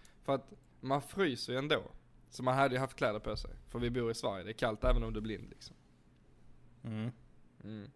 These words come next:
Speaker 1: Och sen så tror jag man hade gått och pratat, alltså du vet,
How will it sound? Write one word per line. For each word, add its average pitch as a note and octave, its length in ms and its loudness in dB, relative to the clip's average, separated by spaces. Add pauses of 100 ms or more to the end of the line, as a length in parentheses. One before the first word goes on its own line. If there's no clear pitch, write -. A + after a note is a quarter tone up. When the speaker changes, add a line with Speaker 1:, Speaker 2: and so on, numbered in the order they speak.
(460)
Speaker 1:
Och C3 140 0
sen A2+ 300 6
så A2 120 -8
tror E3+ 180 2
jag A3 80 4
man C#3+ 160 4
hade C#3+ 200 2
gått C3+ 280 -2
och C3 140 -8
pratat, E3 520 -2
alltså C3 200 -2
du D3 120 2
vet, - 300 -4